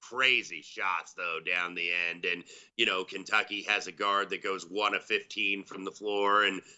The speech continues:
sometimes that happens in the N C A A tournament. But I would be leaning with Kansas State, mi-, mi-, or, or Michigan State, rather, minus two. And, I mean, and I know it goes with the Tom Izzo narrative, but, you know,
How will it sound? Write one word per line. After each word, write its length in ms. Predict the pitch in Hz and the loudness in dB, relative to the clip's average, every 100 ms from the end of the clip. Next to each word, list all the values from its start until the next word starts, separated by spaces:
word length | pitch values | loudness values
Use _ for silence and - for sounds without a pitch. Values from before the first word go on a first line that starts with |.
| _ - | _ -12
sometimes 560 | - 117 113 120 123 120 | -2 0 4 4 4 4
that 180 | 127 127 | 2 4
happens 440 | 139 123 107 95 | 2 2 -2 -8
in 120 | 98 | -8
the 140 | 95 90 | -6 -6
N 140 | 90 | -6
C 160 | - 95 | -8 -6
A 120 | 87 | -6
A 40 | |
tournament. 500 | - 98 87 87 87 - | -4 -4 -4 -4 -6 -2
But 180 | 101 - _ _ - | -2 -4 _ _ 4
I 180 | 165 | 4
would 160 | 233 185 | 2 -2
be 160 | 127 110 | -2 0
leaning 420 | 110 131 123 101 | 0 0 0 -4
with 200 | 92 - | -8 -2
Kansas 420 | 110 101 90 - | -2 -2 -6 -12
State, 440 | - 117 107 90 - | -8 -4 -2 -4 -8
mi-, 120 | 101 101 90 | -2 -2 -2
mi-, 140 | 104 98 98 | -8 -6 -2
or, 220 | 101 101 95 110 | 0 0 -2 -2
or 120 | 104 | 0
Michigan 400 | 107 120 - 95 | 2 -2 -2 -8
State, 320 | - 120 117 | -4 -2 -2
rather, 260 | 104 98 92 | 0 0 2
minus 400 | 101 101 87 - | 4 4 2 -4
two. 460 | - 120 107 98 95 - - - | -2 2 2 2 -2 -8 -20 0
And, 100 | 131 | 4
I 60 | 135 | 6
mean, 200 | 135 139 | 6 6
and 140 | 139 | 6
I 80 | 151 | 4
know 220 | 151 139 | 4 2
it 100 | 131 | 2
goes 260 | 120 123 117 | 2 0 0
with 140 | 120 | -4
the 80 | 120 | -8
Tom 360 | - 113 110 110 | -2 2 2 2
Izzo 420 | 110 110 110 107 | 0 2 2 2
narrative, 680 | 104 101 101 101 98 101 98 85 | 2 4 4 4 4 2 -2 0
but, 260 | 113 104 101 - _ _ _ _ - | 4 6 4 0 _ _ _ _ -2
you 80 | 123 | 4
know, 100 | 120 | 4